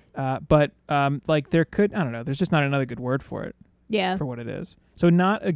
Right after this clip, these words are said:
Speaker 1: not a, just to round it back, 'cause I guess we're still talking about plant-based protein, kind of. And this, this is fine. We're just going
Speaker 2: Well, no,
Speaker 1: off
Speaker 2: I
Speaker 1: on
Speaker 2: mean,
Speaker 1: a tangent, whatever.
Speaker 2: like,
Speaker 1: It
Speaker 2: plant
Speaker 1: doesn't matter.
Speaker 2: milks, that's something that falls under
Speaker 1: Yeah.
Speaker 2: that.
Speaker 1: Sure. It's just not a significant source of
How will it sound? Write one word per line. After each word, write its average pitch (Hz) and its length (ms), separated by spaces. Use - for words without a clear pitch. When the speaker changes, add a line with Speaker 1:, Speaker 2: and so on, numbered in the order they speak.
Speaker 1:
not 175 360
a, 156 40
just - 220
to 151 100
round 156 200
it - 100
back, 131 220
'cause 131 140
I 123 80
guess 127 240
we're 139 80
still - 160
talking 127 280
about - 280
plant-based 120 380
protein, 127 440
kind 120 220
of. 123 60
And 180 180
this, 190 80
this 196 140
is 143 120
fine. 107 300
We're 131 120
just 131 260
going 180 180
Speaker 2:
Well, - 40
no, - 40
Speaker 1:
off 240 60
Speaker 2:
I - 40
Speaker 1:
on 240 40
Speaker 2:
mean, 254 140
Speaker 1:
a 226 40
tangent, - 200
whatever. 214 240
Speaker 2:
like, - 40
Speaker 1:
It - 40
Speaker 2:
plant 247 180
Speaker 1:
doesn't 202 60
matter. 214 100
Speaker 2:
milks, 226 180
that's 185 180
something 190 220
that 180 100
falls 175 280
under 185 140
Speaker 1:
Yeah. - 40
Speaker 2:
that. - 260
Speaker 1:
Sure. 147 200
It's 113 160
just - 120
not 175 160
a 156 60
significant 143 600
source 139 500
of 123 480